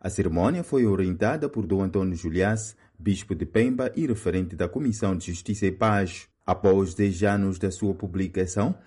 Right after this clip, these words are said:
a Igreja Católica entende que a consciência sobre os problemas globais e locais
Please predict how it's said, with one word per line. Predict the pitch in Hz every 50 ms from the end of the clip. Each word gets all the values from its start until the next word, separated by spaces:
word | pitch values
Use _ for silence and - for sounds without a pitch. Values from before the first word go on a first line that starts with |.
| _ _ - - -
a | - 101 107
Igreja | 104 101 107 104 101 90 98
Católica | - 98 95 - 104 120 147 170 175 170 - 147
entende | 139 127 117 113 120 113 113 104 104
que | 95 - 101
a | 101
consciência | - - 151 156 139 - - 120 120 123 123 113 107 110 98
sobre | - 104 92 82 -
os | 92 76 - 98 95 -
problemas | - 101 87 80 98 104 113 110 104 95 90 90
globais | - - 95 87 78 87 98 120 160 170 185 - -
e | 113
locais | 107 98 101 95 - - 101 107 123 147 139